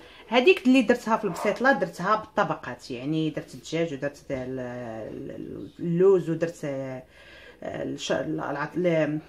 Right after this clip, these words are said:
القوام اللي صوت بالبيض. هذه قبضت العناصر كلها وخلطتها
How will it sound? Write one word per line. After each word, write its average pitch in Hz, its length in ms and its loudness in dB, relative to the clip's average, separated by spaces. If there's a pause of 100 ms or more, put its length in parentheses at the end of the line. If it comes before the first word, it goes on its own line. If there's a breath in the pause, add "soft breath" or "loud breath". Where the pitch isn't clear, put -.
(160)
القوام 196 480 4
اللي 156 160 2
صوت 156 320 -4
بالبيض. 151 340 4 (600 loud breath)
هذه 262 460 8
قبضت 247 380 2
العناصر 233 840 6
كلها 294 400 10
وخلطتها 196 840 4